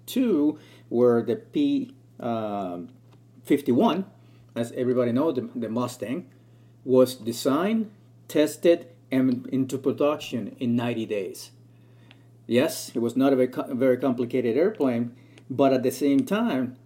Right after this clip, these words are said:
there were no computers then. Everything was done with this, with the rule, ruler and pencil, paper,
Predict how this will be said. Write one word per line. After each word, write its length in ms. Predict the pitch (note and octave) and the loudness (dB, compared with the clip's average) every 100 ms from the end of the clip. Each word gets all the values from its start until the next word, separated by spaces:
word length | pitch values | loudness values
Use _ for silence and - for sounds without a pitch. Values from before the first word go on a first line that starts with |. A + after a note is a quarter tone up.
| - | -2
there 120 | F3 | 6
were 140 | G#3 G3+ | 8 10
no 140 | G#3+ | 8
computers 640 | A#3+ G#3+ - B3+ C4 D#3 B2+ | 6 4 6 6 6 4 0
then. 320 | A2 F#2 - - - - | -2 -2 -12 -20 -8 2
Everything 400 | E3+ F3+ G#3 F#3 | 4 6 6 4
was 140 | D#3 | 4
done 300 | D3 F3+ F#3+ | 6 6 6
with 120 | D#3+ | 4
this, 140 | D3 D3+ | 2 0
with 240 | D3+ D3 | 2 2
the 80 | C#3 | 6
rule, 500 | D#3 G#3 F3 C#3+ E3 | 12 12 12 8 8
ruler 380 | F3 F#3+ F#3+ F3+ | 12 12 10 8
and 340 | C3 A#2+ A#2 | 6 2 4
pencil, 460 | F3 F3 E3+ E3+ C3+ | 2 4 4 4 4
paper, 580 | F3 E3+ E3+ E3+ D#3 | 2 2 4 2 2